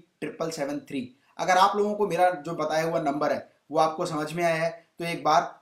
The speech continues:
फ-, वा-, जो लोग Facebook live पर हैं वो लिखिए यस। मैं number दोबारा repeat करता हूँ, नाइन टू वन डबल ज़ीरो थ्री ट्रिपल सेवन थ्री। ये नंबर अगर आपको समझ में आया है तो प्लीज आप मुझको reply में लिखिए यस, ताकि हम class को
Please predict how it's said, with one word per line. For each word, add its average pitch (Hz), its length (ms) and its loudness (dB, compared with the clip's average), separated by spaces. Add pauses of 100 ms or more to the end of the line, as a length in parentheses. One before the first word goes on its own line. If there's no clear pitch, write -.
(360)
फ-, 156 220 2
वा-, 147 240 2
जो 156 160 -4
लोग 160 240 -4
Facebook 190 380 2
live 147 240 0
पर 147 120 2
हैं 170 80 0
वो 156 80 -6
लिखिए 147 340 -4
यस। 135 240 -2 (400)
मैं 147 100 -4
number 160 260 0
दोबारा 151 280 0
repeat 156 300 -6
करता 156 220 -2
हूँ, 180 220 -4 (240)
नाइन 156 320 -2
टू 156 340 -8 (320)
वन 170 360 2 (240)
डबल 139 300 0
ज़ीरो 151 260 -6 (360)
थ्री 151 160 -6 (340)
ट्रिपल 156 300 -4
सेवन 147 340 -4 (240)
थ्री। 156 180 -6 (360)
ये 180 140 4
नंबर 190 200 0
अगर 180 140 2
आपको 165 260 0
समझ 147 260 -8
में 147 100 -4
आया 143 100 0
है 165 200 -2 (220)
तो 156 60 -10
प्लीज 170 440 -6
आप 143 220 2
मुझको 151 240 -8
reply 143 340 -2
में 151 100 -6
लिखिए 135 340 -4
यस, - 140 -2
ताकि 139 240 -6
हम - 100 -8
class 123 260 -12
को 202 240 -6